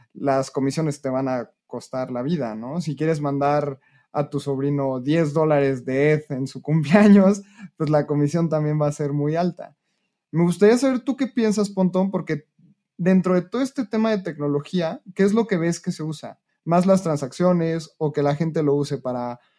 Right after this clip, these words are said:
guardar Bitcoin y ver qué pasa en cinco años, o un tema especulativo por el precio?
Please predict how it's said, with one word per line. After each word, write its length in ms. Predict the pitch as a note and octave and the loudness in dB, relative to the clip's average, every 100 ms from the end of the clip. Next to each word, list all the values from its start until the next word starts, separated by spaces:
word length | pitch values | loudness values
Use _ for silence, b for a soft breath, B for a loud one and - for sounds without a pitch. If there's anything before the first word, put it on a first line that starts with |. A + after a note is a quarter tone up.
| _ _ | _ _
guardar 500 | C#3+ D#3 D3+ F3 D#3+ | 2 2 4 2 4
Bitcoin 460 | F#3 F#3 - D#3 D3 | 2 2 -2 0 2
y 80 | |
ver 200 | C#3 C#3+ | 2 0
qué 120 | C#3 D3+ | -2 -6
pasa 340 | C3+ C#3 B2+ | -4 -6 -8
en 240 | A#2+ A#2 | -8 -8
cinco 340 | A2+ C3+ C3 D3+ | -8 -6 -4 0
años, 680 | G#3 G3+ F#3 F3+ F3+ F3+ - | 2 4 2 2 0 -2 -6
o 80 | D3+ | -2
un 240 | D#3 D3 | 0 0
tema 220 | D3 C3+ | -2 -2
especulativo 760 | C3+ C3 - B2 A#2+ B2+ B2+ B2 | -4 -10 -12 -10 -8 -8 -8 -10
por 140 | B2 | -10
el 100 | B2 | -12
precio? 640 | B2+ F3 F3+ F3+ D#3+ D#3+ | -6 -2 -2 -2 -4 -4